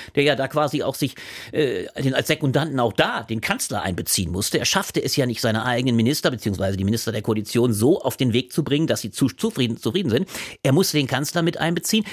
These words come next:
aber trotzdem ist er gerade in dem Begriff, in dem Feld der Kindergrundsicherung offensichtlich nicht in der Lage, äh, die Kuh vom Eis zu bringen. Also auch da ist noch so viel offen und die Grundproblematik dieser Koalition, äh,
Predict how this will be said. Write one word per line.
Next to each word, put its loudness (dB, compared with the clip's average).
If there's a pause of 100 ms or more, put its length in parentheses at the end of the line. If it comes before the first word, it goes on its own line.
(120)
aber 2
trotzdem 0
ist 0
er 0
gerade 2
in 0
dem 4
Begriff, 0
in 4
dem 2
Feld -2
der 2
Kindergrundsicherung -2
offensichtlich 0
nicht 2
in 0
der -2
Lage, -2 (360)
äh, 4 (160)
die 0
Kuh 2
vom 2
Eis -2
zu -2
bringen. -8
Also 2
auch -2
da 0
ist -4
noch 2
so 2
viel -2
offen 0 (320)
und 2
die 2
Grundproblematik 2
dieser 2
Koalition, 2 (560)
äh, -6